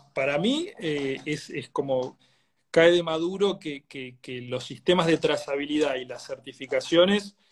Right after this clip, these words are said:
son dos rubros que, este, van a, van a, van a vivir en los, en, en, en los blockchains sin duda, porque, porque las, los beneficios de que, de que eso suceda son, son enormes.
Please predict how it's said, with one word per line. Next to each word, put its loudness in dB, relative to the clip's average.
son -6
dos -8
rubros -2
que, -4
este, -10
van 0
a, 0
van -2
a, -4
van -4
a 2
vivir 2
en -4
los, -10
en, -16
en, -14
en -12
los -4
blockchains 4
sin -8
duda, 2
porque, -14
porque -18
las, -16
los -8
beneficios -4
de -4
que, -8
de -10
que -6
eso -4
suceda 2
son, -8
son -8
enormes. -4